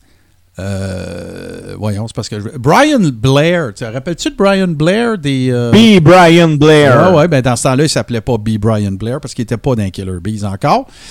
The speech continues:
Speaker 1: Mais, euh, donc voilà, euh, fait qu'il y a eu des feuds avec tout ce monde-là. Après ça, World Class Championship Wrestling, fait qu'il y a eu des feuds avec Kevin Von Erich, Chris Adams, tous les gars, évidemment, qui, euh, euh, qui étaient,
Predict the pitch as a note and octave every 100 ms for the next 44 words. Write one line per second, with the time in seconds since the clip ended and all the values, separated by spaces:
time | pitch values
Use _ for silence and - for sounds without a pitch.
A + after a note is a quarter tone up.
0 | - - A#2+ C3 D3 C3+ B2 A#2+ A#2 A2+
1 | A2 G2+ C#3+ E3+ D3 C3 E3+ A#2 C3 B2+
2 | A#2+ D3 C3 D#3+ G#3 C#4+ F#3 C4+ E4+ A#3+
3 | D#3 C3+ C4 - F3+ D3 C3+ G#2 A#2 -
4 | - G3+ A3+ B3 B3+ - B3+ A#3+ D#3+ _
5 | _ _ _ _ - F3 F3+ F3 G3 F#3+
6 | - F3+ D3 E3+ D3 F3+ E3+ D3 - F#3+
7 | E3 B2 A2+ C3+ C#3+ D#3 D#3+ C#3 F3+ G#3
8 | E3+ C3+ B2+ - E3 E3 F#3 D#3+ F3 E3+
9 | D#3+ D#3+ E3+ - E3 E3+ F3 D#3+ D#3 D#3+
10 | B2 G3 F3+ E3 C3 E3+ F3 B2 C#3 D3
11 | D#3 C3+ B2+ A2+ G#2+ - - - - B2
12 | A2+ A2 G#2+ - B2+ -